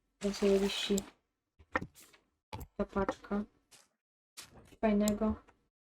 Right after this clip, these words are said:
Obraz. Potrafię obraz. Lala, na pewno, na pewno zrobię obraz. Na sto procent.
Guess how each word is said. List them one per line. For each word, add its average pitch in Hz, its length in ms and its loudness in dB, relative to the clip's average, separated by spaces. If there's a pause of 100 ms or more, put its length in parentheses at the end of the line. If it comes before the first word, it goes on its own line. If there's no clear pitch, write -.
(880)
Obraz. - 560 2 (240)
Potrafię - 440 2
obraz. - 500 -2 (1900)
Lala, 196 520 0
na 190 100 -2
pewno, 190 460 0 (220)
na 190 140 -18
pewno 196 320 6
zrobię 185 380 0
obraz. 185 480 -4
Na 196 140 0
sto - 340 0
procent. 214 540 -4